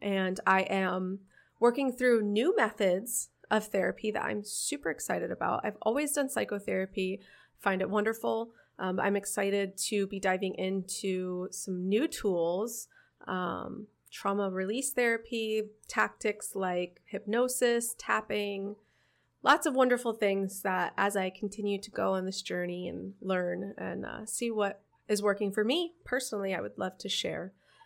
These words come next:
that with you all. But like I said, if anything, this podcast, I just want you to know that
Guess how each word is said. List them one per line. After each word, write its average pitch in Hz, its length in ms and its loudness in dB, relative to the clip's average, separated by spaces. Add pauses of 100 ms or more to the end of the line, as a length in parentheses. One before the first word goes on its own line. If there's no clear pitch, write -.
(120)
that - 160 0
with 165 220 -8
you - 120 -12
all. - 280 -12
But - 240 -8 (760)
like 240 120 2
I 277 80 6
said, 220 300 6
if 196 160 0
anything, 208 760 2 (600)
this 214 200 0
podcast, 196 720 0 (100)
I 214 100 2
just 220 260 -4
want 196 200 0
you 190 100 -4
to 196 200 -6
know 180 280 0
that 170 400 -2